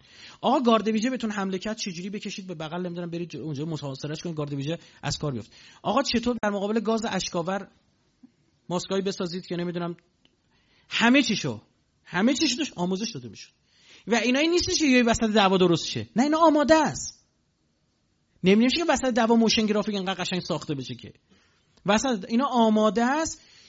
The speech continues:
سال هشتاد و هشت گرا گرفته، چندین سال وقت داشته که بگه آقا خلأ اون موقع کجا؟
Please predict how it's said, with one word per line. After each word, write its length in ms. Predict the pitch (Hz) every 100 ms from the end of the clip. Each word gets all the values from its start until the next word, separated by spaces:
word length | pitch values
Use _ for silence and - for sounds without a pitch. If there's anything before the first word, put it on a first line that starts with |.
| _
سال 380 | - - 220 226
هشتاد 580 | 220 214 220 - 220 208
و 40 |
هشت 300 | 220 262 -
گرا 380 | 175 214 220 269
گرفته، 720 | 302 294 220 - 226 226 233 233 - _
چندین 720 | - - 240 262 269 262 320
سال 300 | 359 - 294 226
وقت 240 | 170 -
داشته 340 | 110 - - - _ _ _ _ _ _ _ _ _ _ _ _ _
که 120 | -
بگه 160 | 226 262
آقا 180 | 262 262
خلأ 360 | - 214 202
اون 180 | 214 233
موقع 200 | 214 196
کجا؟ 260 | 220 180